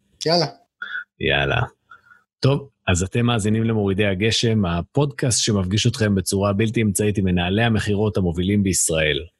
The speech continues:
Speaker 2: אותם ריינמייקרס מאחורי סיפורי ההצלחה הגדולים. בכל פרק אנחנו נביא את הסיפור האישי של כל אחד מהם, סיפורי הקרבות מאחורי המספרים הגדולים של החברות המובילות בישראל,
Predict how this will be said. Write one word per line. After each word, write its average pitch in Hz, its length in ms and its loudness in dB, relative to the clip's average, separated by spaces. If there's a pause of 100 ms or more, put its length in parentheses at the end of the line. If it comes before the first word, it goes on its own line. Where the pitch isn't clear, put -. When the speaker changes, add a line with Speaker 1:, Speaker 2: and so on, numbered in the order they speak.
(100)
Speaker 2:
אותם 98 360 -2
ריינמייקרס 117 720 0
מאחורי 98 320 0
סיפורי 95 380 0
ההצלחה 95 380 0
הגדולים. 82 500 0 (720)
בכל 120 260 -4
פרק 131 220 0
אנחנו 98 300 -2
נביא 95 220 2
את 107 60 -4
הסיפור 107 420 0
האישי 104 220 0
של 104 160 2
כל 98 200 0
אחד 87 300 0
מהם, 71 260 0 (120)
סיפורי 98 440 0
הקרבות 113 480 -2
מאחורי 101 320 0
המספרים 101 460 0
הגדולים 110 400 2
של 101 140 -2
החברות 92 400 -2
המובילות 95 480 0
בישראל, 71 460 0